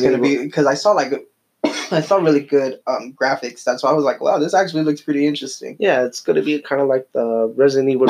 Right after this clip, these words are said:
Speaker 1: two
Speaker 2: <coughs>
Speaker 1: remake.
Speaker 2: Yeah.
Speaker 1: How it kept to the old, but
Speaker 2: Resident Evil
Speaker 1: adding,
Speaker 2: two?
Speaker 1: yeah, adding new stuff in it.
Speaker 2: Mm-hmm.
Speaker 1: Um, it's gonna be like that.
Speaker 2: That's pretty cool. You know, I kinda like how they remake games and then adding new content to it. That's
Speaker 1: You know
Speaker 2: hon-, that's honestly one of the reasons why Resident Evil two,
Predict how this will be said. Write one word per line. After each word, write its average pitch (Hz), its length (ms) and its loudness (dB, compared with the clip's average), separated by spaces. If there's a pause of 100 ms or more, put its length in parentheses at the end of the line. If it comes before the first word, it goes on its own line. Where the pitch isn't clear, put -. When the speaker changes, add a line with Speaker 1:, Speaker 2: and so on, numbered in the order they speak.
Speaker 1:
two 147 120 2
Speaker 2:
<coughs> - 20 2
Speaker 1:
remake. 156 580 -2
Speaker 2:
Yeah. 131 400 0
Speaker 1:
How 120 320 0
it 117 260 -4 (220)
kept - 280 -6
to 131 100 -6
the 123 140 -6
old, 135 420 -2
but 117 200 -4
Speaker 2:
Resident 123 260 -8
Evil 120 100 -2
Speaker 1:
adding, 123 160 0
Speaker 2:
two? 143 280 -2
Speaker 1:
yeah, 117 260 -10 (100)
adding 120 260 -6
new 127 200 -10
stuff - 340 -8
in - 160 -8
it. - 120 -16
Speaker 2:
Mm-hmm. 135 260 -6 (340)
Speaker 1:
Um, 101 360 -4 (180)
it's 131 120 -20
gonna 131 160 -4
be 123 80 0
like 110 180 -2
that. - 180 -4 (460)
Speaker 2:
That's - 160 -2
pretty 427 220 4
cool. 190 220 2
You 254 120 0
know, 302 80 4
I 339 120 0
kinda 392 220 -4
like 247 200 2
how 180 100 2
they 156 120 4
remake 143 400 2
games 131 340 -2
and 123 120 -10
then 117 120 -8
adding 127 280 -4
new 135 120 -8
content - 500 -12
to 143 140 -6
it. - 140 -6
That's - 340 -4
Speaker 1:
You 170 120 -4
know 156 200 0
Speaker 2:
hon-, 160 300 0
that's 151 200 2
honestly 147 360 0
one 143 140 2
of 143 60 2
the 139 80 0
reasons 135 340 -6
why 123 180 2
Resident 127 360 -4
Evil 131 220 -10
two, 131 380 -8